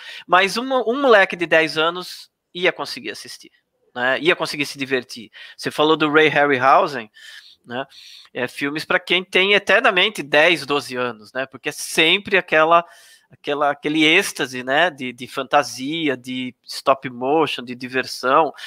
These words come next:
Enquanto você falava, eu até lembrei que quando o Bradbury e, e o Harryhausen se conheceram,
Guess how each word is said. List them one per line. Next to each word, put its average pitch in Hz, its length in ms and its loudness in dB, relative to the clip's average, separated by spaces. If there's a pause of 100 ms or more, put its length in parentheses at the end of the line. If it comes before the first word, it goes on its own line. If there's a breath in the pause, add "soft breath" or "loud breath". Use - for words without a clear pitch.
(200 loud breath)
Enquanto 156 320 0
você 165 200 0
falava, 156 480 8
eu 156 40 4
até 175 160 0
lembrei 170 400 -2
que 170 180 -8 (640 soft breath)
quando 156 460 -2
o 147 260 -8
Bradbury 151 920 0
e, 139 600 -6
e 135 160 -10
o 139 80 -4
Harryhausen 139 560 2
se 143 120 -8
conheceram, 151 800 0